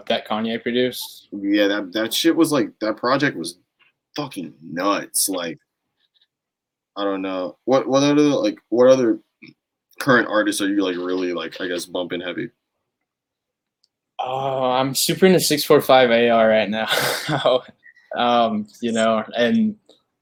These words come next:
Speaker 2: Shout out the Bronx.
Speaker 1: Yeah, he's fucking killer. And artists I'm into right now, like,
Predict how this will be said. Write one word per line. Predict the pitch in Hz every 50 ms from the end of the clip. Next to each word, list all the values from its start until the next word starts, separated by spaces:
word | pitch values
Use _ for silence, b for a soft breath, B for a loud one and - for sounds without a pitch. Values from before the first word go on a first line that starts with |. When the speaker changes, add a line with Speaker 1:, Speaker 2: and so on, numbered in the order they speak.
| _ _ _ _ _ _ _ _ _
Speaker 2:
Shout | - 85 87 87
out | 90 -
the | 90 87
Bronx. | 85 85 85 85 82 82 85 95 _ - - - - - _ _
Speaker 1:
Yeah, | - 107 110 113 113 107 107 98 104 - - - - - _ _ _ _ -
he's | 113 110 110 110 - -
fucking | - - - 101 - 104 101 95
killer. | - 104 104 104 107 104 104
And | 104 110 107 113 113 113 113 113 110 104 - - _ _ _ _ b b b b b _ _ _ _ _ _ _ _ _ _ _ _ _ _ _ _ _ _ _ _ _ _ _ _ _
artists | - 120 135 160 160 156 160
I'm | 147 139 135
into | 135 135 - 147 139
right | 135 131 131 -
now, | 131 127 127 127 127
like, | 123 120 117 117 113 110 - - -